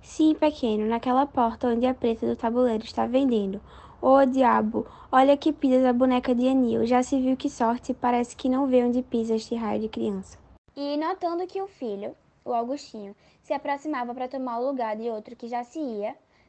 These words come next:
"Sai daí tu também, peste. Já principais na reinação todos os dias.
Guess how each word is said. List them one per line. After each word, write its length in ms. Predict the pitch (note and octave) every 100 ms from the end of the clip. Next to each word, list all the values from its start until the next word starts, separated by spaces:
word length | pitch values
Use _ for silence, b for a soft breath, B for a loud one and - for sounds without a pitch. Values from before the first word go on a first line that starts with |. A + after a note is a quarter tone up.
| _
"Sai 300 | - D#4 E4+
daí 280 | F#4 E4 D#4+
tu 100 | E4
também, 480 | E4+ E4 B3+ B3
peste. 520 | D#4 A#3+ G3 - _ -
Já 200 | A3+ C4
principais 540 | C4 D#4 D#4+ D4 C4 C4
na 60 |
reinação 520 | C4+ C4 C4+ C4 A#3+ A#3+
todos 280 | A#3 A#3+
os 100 | C4
dias. 460 | A3 G#3 A3 F#3+